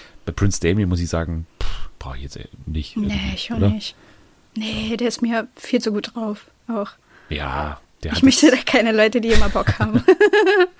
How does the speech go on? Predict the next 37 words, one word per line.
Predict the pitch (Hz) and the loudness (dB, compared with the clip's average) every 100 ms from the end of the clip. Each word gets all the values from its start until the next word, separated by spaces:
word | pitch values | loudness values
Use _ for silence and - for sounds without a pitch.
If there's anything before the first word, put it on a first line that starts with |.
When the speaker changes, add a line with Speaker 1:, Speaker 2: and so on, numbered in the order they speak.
| - - - | -14 -12 -4
Speaker 1:
Ja, | 98 110 | 2 2
und | 117 | 2
ich | 117 139 110 | -2 -4 -2
meine, | 113 120 | 0 2
wir | 92 | 2
haben | 127 | 4
ja | 104 | 4
schon, | 117 110 | 2 0
also | 110 104 - - - - | 0 -2 -4 -10 -20 -8
vermutlich | 87 98 139 104 | -2 4 4 2
Menderes | 87 92 113 113 - | -2 2 2 2 -2
dabei, | - 71 71 | -8 -8 -4
ne? | 82 101 | -4 -4
Und | 92 - - - | -4 -8 -16 -14
das | - 85 | -10 -4
wären | 98 | -2
ja | 101 | 0
dann | 98 | -2
zwei | - - 78 107 | -4 -2 2 2
Dschungelkönige, | 101 104 120 110 107 110 98 98 | 2 2 2 2 2 2 0 -2
die | |
Speaker 2:
Ach, | 101 101 | -2 -2
Speaker 1:
in | 101 | 0
eine | |
Speaker 2:
ja. | - - | 0 2
Speaker 1:
ähnliche | - - 98 95 | 2 2 2 2
Richtung | 135 - 107 | 0 0 0
gehen, | 110 113 | 0 -2
zwei | - 85 107 | -2 -2 0
Speaker 2:
Stimmt. | 101 107 | 2 2
Speaker 1:
D-S-D-S-Leute, | 98 90 - - 98 113 110 107 - - - - | 2 4 2 2 2 2 2 0 -2 -18 -18 -12
zwei | - 98 113 | 0 2 2
so | 107 107 | 2 0
dauerpositive | 85 110 113 - 113 107 95 110 98 | 2 2 2 2 2 2 -2 -2 -2
Boys | 85 92 110 107 | -2 0 0 0
irgendwie, | - 101 98 95 104 107 | -4 -4 -4 -4 -2 0
äh, | 101 | -2